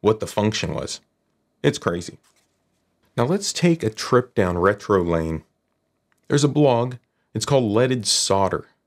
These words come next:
which is a great name for a blog, by a guy named Mike. On that blog, if you go to the About page, there's just a list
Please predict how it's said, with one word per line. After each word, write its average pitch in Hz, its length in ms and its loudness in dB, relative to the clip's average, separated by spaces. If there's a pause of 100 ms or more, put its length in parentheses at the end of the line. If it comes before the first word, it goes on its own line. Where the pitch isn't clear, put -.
(180)
which - 160 -6
is 110 40 2
a 104 40 2
great 104 240 0
name 87 160 -4
for 71 160 -4
a 78 40 -2
blog, 87 360 -2 (380)
by 131 140 2
a - 40 -2
guy 131 180 -4
named 101 220 -2
Mike. 87 380 -4 (920)
On 165 180 2
that 139 240 0
blog, 110 540 2
if 104 140 -4
you 107 60 -2
go 123 180 0
to 127 160 -2
the 110 140 2
About 95 440 -2
page, 87 480 -4 (400)
there's 196 180 -2
just 208 180 2
a 160 60 4
list 156 580 -4